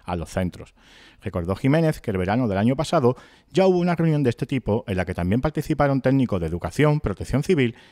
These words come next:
infraestructuras y obras y policía local. En este último caso, tanto en lo relativo a ordenación de tráfico como de señalización viaria. Indicó que se trata de ver los efectivos con lo que cuentan para poder cubrir todas las necesidades que los centros educativos van a tener con el protocolo covid,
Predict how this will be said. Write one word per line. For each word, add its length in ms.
infraestructuras 680
y 140
obras 360
y 100
policía 340
local. 320
En 140
este 180
último 320
caso, 320
tanto 300
en 60
lo 80
relativo 380
a 40
ordenación 420
de 80
tráfico 460
como 260
de 120
señalización 720
viaria. 500
Indicó 560
que 120
se 120
trata 260
de 120
ver 120
los 160
efectivos 560
con 140
lo 80
que 100
cuentan 400
para 200
poder 240
cubrir 280
todas 240
las 100
necesidades 720
que 100
los 140
centros 260
educativos 560
van 180
a 80
tener 300
con 160
el 80
protocolo 480
covid, 320